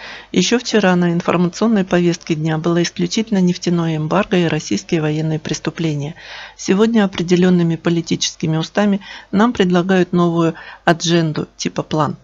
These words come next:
Прекращение огня, замороженные конфликты, сдача части территории ради мира. Чего только не предложишь, чтобы защитить свою комфортную ленту в соцсетях от плохих новостей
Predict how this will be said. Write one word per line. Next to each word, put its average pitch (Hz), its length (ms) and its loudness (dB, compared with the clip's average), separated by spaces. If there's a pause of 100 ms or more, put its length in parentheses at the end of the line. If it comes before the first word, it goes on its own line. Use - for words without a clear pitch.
(320)
Прекращение 170 640 0
огня, 160 320 0
замороженные 156 540 -4
конфликты, 170 580 -4
сдача 165 340 -2
части 160 340 -2
территории 170 560 -2
ради 156 260 -2
мира. 160 320 -2 (340)
Чего 170 300 0
только 220 340 0
не 208 100 4
предложишь, 196 600 0
чтобы 185 320 -4
защитить 185 500 -2
свою 175 260 0
комфортную 175 680 0
ленту 170 320 0
в - 40 -6
соцсетях 170 640 -2 (380)
от 190 160 0
плохих 180 400 0
новостей 175 580 0